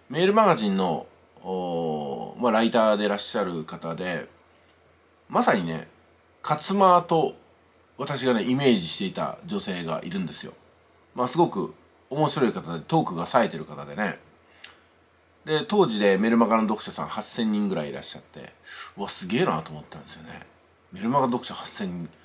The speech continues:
あ、そういう人がいるんだ、みたいな。で、全国にファンの方がいらっしゃって、たまにね、あの、全国ツアーではないんだけども、うーん、こっち来て、あっち来てって言われたらそこに行って、そっからメルマガ書いてるみたいなね。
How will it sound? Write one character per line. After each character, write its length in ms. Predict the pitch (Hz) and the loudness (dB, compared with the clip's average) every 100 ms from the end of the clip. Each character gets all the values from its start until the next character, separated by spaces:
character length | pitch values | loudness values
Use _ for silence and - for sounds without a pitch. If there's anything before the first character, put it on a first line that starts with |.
| _ _ _ _ _ | _ _ _ _ _
あ、 80 | - | -12
そ 200 | - 131 | -4 0
う 60 | 170 | 2
い 60 | |
う 40 | 165 | 0
人 180 | 151 | -2
が 100 | 87 | -4
い 60 | 82 | -2
る 100 | 139 | -2
ん 80 | 135 | -2
だ、 160 | 95 - | -4 -12
み 60 | |
た 120 | - | -20
い 20 | - | -16
な。 120 | - 147 | -6 0
で、 60 | |
全 220 | 156 208 | 4 4
国 180 | 156 120 | 2 0
に 320 | 139 117 80 - _ _ - _ | 0 0 -2 -8 _ _ -20 _
フ 60 | 127 | 2
ァ 40 | 120 | 2
ン 40 | |
の 80 | 101 | 2
方 100 | 82 | -2
が 140 | 85 | -4
い 60 | 85 | -4
ら 80 | 82 | -6
っ 20 | |
し 120 | - | -8
ゃ 60 | 90 | -8
っ 20 | |
て、 440 | - 165 92 - - | -2 0 0 -2 -4
た 100 | 147 | 4
ま 180 | 143 | 6
に 120 | 139 147 | 6 2
ね、 180 | 170 - _ _ _ | -2 -4 _ _ _
あ 80 | 120 | -2
の、 220 | 113 110 | 0 0
全 180 | 107 160 | 2 4
国 160 | 175 180 | 4 0
ツ 180 | - 190 | 4 4
ア 20 | |
ー 40 | 135 | 6
で 80 | |
は 60 | 120 | 4
な 100 | 147 | 2
い 20 | |
ん 60 | 160 | 0
だ 80 | 139 | -4
け 80 | |
ど 100 | 143 | -2
も、 320 | 196 202 101 - _ _ _ _ - | 2 2 2 -4 _ _ _ _ -6
う 40 | |
ー 600 | 101 95 87 82 73 57 - | -2 -2 -2 -4 -6 -10 -14
ん、 40 | - - - | -18 -20 -10
こ 100 | 127 | -8
っ 20 | |
ち 120 | - | -6
来 80 | - | -2
て、 100 | 113 | 0
あ 60 | 104 | 0
っ 40 | |
ち 120 | - | -2
来 60 | - | -2
て 100 | 117 | -2
っ 20 | |
て 80 | 87 | 0
言 80 | 98 | -2
わ 60 | 95 | -2
れ 40 | |
た 140 | 98 165 | 0 0
ら 80 | |
そ 120 | 123 104 | 0 0
こ 120 | 110 | 0
に 80 | 104 | 0
行 100 | - | -2
っ 20 | |
て、 300 | - 135 - | 0 2 2
そ 120 | - | -2
っ 60 | 214 | 0
か 100 | - | 0
ら 80 | 87 | 0
メ 120 | 90 | -2
ル 60 | |
マ 140 | 87 82 | -4 -6
ガ 100 | 82 | -6
書 140 | 85 | -8
い 60 | 80 | -8
て 60 | |
る 80 | 80 - | -14 -18
み 40 | |
た 140 | - | -20
い 20 | - | -16
な 60 | |
ね。 160 | 104 | -14